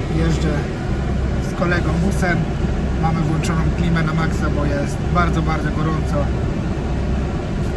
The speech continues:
I ładujemy po prostu ciężarówki. Więc nic ciekawego.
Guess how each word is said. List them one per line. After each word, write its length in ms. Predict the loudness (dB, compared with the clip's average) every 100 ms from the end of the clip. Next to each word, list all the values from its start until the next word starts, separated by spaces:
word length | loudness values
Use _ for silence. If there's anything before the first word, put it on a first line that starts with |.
| 2
I 20 |
ładujemy 560 | 2 4 4 4 4 4
po 100 | 2
prostu 360 | 2 2 2 0 0 0 -2 -2 0
ciężarówki. 640 | 0 2 2 0 -2 -2 -2 0 -2 0 0 0 0 -2 -2 -2 -2 -2 -2 0 0 0 0 0
Więc 260 | 0 0
nic 520 | 0 0 0 0 0 0
ciekawego. 500 | 2 2 2 2